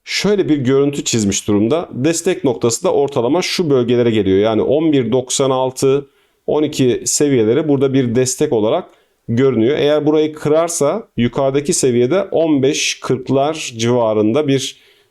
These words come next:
seviye görünüyor. Peki biz şimdi bu, bu trendin içerisinde aksene Goshibo ile bakmaya çalışırsak, uzun vadeyi açalım. Bakın tam da nerelere tıkanmış. Yani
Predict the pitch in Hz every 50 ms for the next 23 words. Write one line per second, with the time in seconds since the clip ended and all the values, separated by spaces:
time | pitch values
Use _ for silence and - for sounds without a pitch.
0 | _ _ - - - - 151 143 123 123 127 143 175 208 - - _ _ _ 131
1 | 127 131 139 139 127 120 101 92 92 - 165 170 170 190 170 170 160 - 196 190
2 | 185 175 170 180 185 180 - - - - - _ _ 156 202 202 202 - - 165
3 | 165 160 160 160 160 170 180 165 - - 151 147 - 165 156 151 143 - - 147
4 | 147 143 143 - - 156 156 156 - - 135 123 139 160 175 175 - _ _ _
5 | _ _ _ _ _ - 131 156 165 160 - - - 185 185 160 151 139 135 127
6 | 131 131 143 143 143 143 139 131 139 160 165 165 156 143 143 143 143 120 - 110
7 | 101 101 - - 135 135 147 151 147 139 135 131 120 117 120 120 - - 151 151
8 | - 139 135 165 185 190 185 - _ _ _ _ _ _ - 131 127 - 131 123
9 | - - 175 180 165 131 123 135 151 170 170 170 - _ _ _ _ - 113 117
10 | 123 139 151 151 143 131 127 135 147 147 - - - 123 110 104 101 92 82 -
11 | - - - - _ 107 113 117 117 120 120 120 117 -